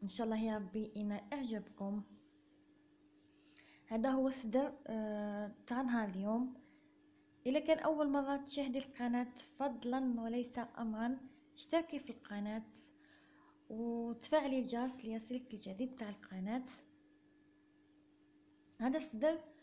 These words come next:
آه، فدلي أربع كبات من اللون الأخضر،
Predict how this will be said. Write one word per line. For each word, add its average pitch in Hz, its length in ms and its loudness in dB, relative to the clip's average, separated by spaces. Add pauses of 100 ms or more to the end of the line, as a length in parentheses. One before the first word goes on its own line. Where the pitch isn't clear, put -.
(440)
آه، 226 840 0
فدلي 262 600 0 (180)
أربع 240 200 0
كبات 233 520 -4
من 233 60 2
اللون 247 300 2
الأخضر، 202 520 -6